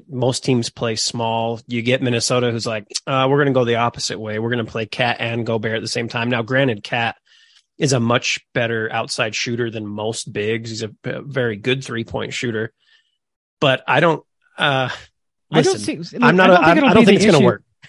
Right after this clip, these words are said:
Speaker 2: Remember the issue the Jazz had, obviously, when we had Favors and Gobert. I don't see that being, like, an issue for them 'cause, like you said, you know, Cat can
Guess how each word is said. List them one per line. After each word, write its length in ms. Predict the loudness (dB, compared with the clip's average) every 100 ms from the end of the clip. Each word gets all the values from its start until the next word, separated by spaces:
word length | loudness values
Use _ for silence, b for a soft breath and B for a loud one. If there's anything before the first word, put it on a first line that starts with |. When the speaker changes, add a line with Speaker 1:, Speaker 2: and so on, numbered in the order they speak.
| B
Speaker 2:
Remember 300 | -2 0 0
the 100 | 0
issue 180 | 0 -2
the 100 | -4
Jazz 320 | -2 0 0
had, 180 | -2 -4
obviously, 400 | -4 -4 -6 -6
when 220 | -4 -4
we 120 | -4 -4
had 400 | -4 -4 -6 -12
Favors 480 | -6 -2 -2 -2 -4
and 80 | -4
Gobert. 360 | -4 -4 -2
I 40 | 0
don't 160 | -2
see 160 | -2 -4
that 260 | -2 -4
being, 180 | -4 -2
like, 180 | -2 -4
an 80 | -4
issue 240 | -4 -6 -10
for 100 | -8
them 240 | -6 -6
'cause, 140 | -6
like 140 | -6 -6
you 100 | -6
said, 300 | -6 -6 -4
you 140 | -2 -2
know, 100 | -4
Cat 320 | -6 -6 -4
can 260 | -4 -4